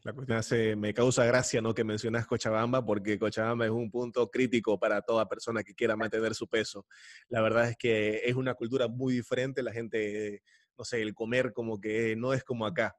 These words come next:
Ponete, la gente puede desayunar comida, a media mañana comida, a, almuerzo comida, media tarde comida, cena comida, y antes de dormir, por si acaso, una comidita más.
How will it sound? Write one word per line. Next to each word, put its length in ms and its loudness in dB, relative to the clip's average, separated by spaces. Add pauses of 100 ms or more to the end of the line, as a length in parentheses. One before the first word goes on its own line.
Ponete, 400 -4
la 100 -4
gente 360 -2
puede 280 -2
desayunar 480 -2
comida, 600 -6 (400)
a 100 -4
media 240 4
mañana 320 -2
comida, 560 -4
a, 220 -6 (220)
almuerzo 420 0
comida, 480 -6
media 240 2
tarde 240 0
comida, 580 -4
cena 240 -4
comida, 420 -2
y 140 -4
antes 220 -2
de 80 2
dormir, 260 0
por 220 -4
si 80 -12
acaso, 400 0
una 160 -2
comidita 500 -2
más. 340 -8